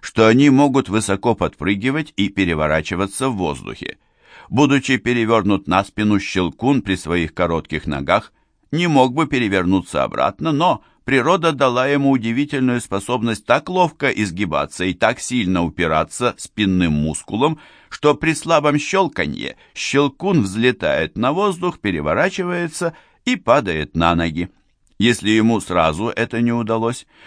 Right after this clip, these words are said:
то он взлетает подряд несколько раз, пока, наконец, не добьётся своей цели. В этих же прыжках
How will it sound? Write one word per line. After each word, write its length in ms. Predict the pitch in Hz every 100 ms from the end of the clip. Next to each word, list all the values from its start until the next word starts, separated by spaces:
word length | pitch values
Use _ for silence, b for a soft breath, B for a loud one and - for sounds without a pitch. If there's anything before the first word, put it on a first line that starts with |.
| B B
то 140 | - 117
он 180 | 175
взлетает 640 | 143 127 139 - 143 143 -
подряд 460 | 107 92 117 117
несколько 560 | 101 107 - 92 - 67
раз, 240 | 71 107
пока, 280 | - 85 85
наконец, 580 | 90 95 90 87 98 -
не 140 | 104 104
добьётся 580 | 110 76 76 78 -
своей 380 | 76 60 73 76
цели. 460 | - 50 50 50 - B B B B
В 100 | -
этих 300 | 127 127 110
же 140 | 92 90
прыжках 680 | 71 71 - 73 - -